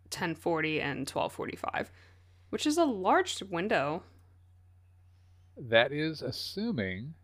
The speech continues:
Speaker 2: obviously we don't know this yet, this is just pure speculation on my point, but that's assuming that when her f-,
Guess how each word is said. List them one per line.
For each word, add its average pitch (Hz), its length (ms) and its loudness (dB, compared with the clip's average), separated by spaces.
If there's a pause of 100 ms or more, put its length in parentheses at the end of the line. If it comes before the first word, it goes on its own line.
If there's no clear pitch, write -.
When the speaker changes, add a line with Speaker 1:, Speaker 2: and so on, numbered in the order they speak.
(140)
Speaker 2:
obviously 123 400 8
we 123 100 6
don't 117 140 2
know 113 180 8
this 101 180 4
yet, 104 100 6
this 98 180 0
is 82 80 -10
just - 160 -12
pure 104 160 0
speculation 95 560 -2
on 78 80 -10
my 98 120 0
point, 76 340 -6
but 78 260 -4
that's 90 220 -4
assuming 95 560 -4
that 92 160 -4 (420)
when 92 260 -2
her 92 220 2
f-, - 100 -10